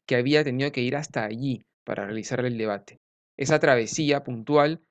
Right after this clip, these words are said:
es la que realizan miles de peruanas y peruanos cada día,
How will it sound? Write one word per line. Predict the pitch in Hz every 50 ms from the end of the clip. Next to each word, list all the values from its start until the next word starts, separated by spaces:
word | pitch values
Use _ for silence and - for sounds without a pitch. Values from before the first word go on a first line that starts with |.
| _ -
es | - 131
la | 135 135 135
que | 127 131
realizan | 117 113 120 123 120 - 139 135 135
miles | 147 147 156 156
de | 156 151
peruanas | 160 131 123 131 131 135 143 143 -
y |
peruanos | 135 110 113 120 127 127 127 131
cada | 127 - 120 123 123
día, | 127 135 120 107 92 -